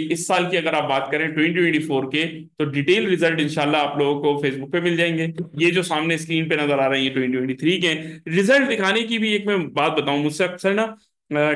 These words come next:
टीम हमारी पूछती है कि सर आप ये रिजल्ट शो करते हैं तो अजीब सी बात नहीं लगती कि आप कहते हैं, "यार हमारे इतने बच्चे गए, इतने बच्चे गए।" इससे क्या मतलब है? मैंने कहा, "भाई ये भी motivation होती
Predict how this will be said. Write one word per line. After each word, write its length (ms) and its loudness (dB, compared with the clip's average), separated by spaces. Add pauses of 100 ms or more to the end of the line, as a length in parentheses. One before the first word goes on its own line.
टीम 220 2
हमारी 280 2
पूछती 400 0
है 60 0
कि 80 -2
सर 180 0
आप 160 0
ये 80 2
रिजल्ट 320 0
शो 200 -4
करते 240 -4
हैं 100 -2
तो 100 2
अजीब 280 -2
सी 140 -6
बात 240 0
नहीं 100 -6
लगती 320 -8 (380)
कि 60 2
आप 320 0
कहते 180 0
हैं, 60 2
"यार 100 2
हमारे 260 -2
इतने 180 -4
बच्चे 240 -2
गए, 140 0
इतने 200 -4
बच्चे 220 -2
गए।" 160 -2 (260)
इससे 320 0
क्या 240 2
मतलब 280 -2
है? 60 -4
मैंने 480 -12
कहा, 100 0
"भाई 260 0
ये 160 2
भी 140 0
motivation 600 0
होती 200 -14